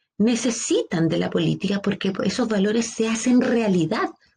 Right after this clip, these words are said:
por medio de la política. ¿Bien? Hemos llegado al final de la clase, donde,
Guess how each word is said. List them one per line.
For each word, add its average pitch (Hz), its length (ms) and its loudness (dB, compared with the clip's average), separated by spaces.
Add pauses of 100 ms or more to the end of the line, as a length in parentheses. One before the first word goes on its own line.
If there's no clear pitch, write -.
(120)
por 160 200 0
medio 196 360 2
de 175 120 0
la 180 100 0
política. 208 580 -2 (1120)
¿Bien? 214 320 0 (2750)
Hemos 240 180 2
llegado 190 320 2
al 170 80 -2
final 156 320 0
de 151 80 0
la - 120 -2
clase, - 460 -6 (420)
donde, 175 420 0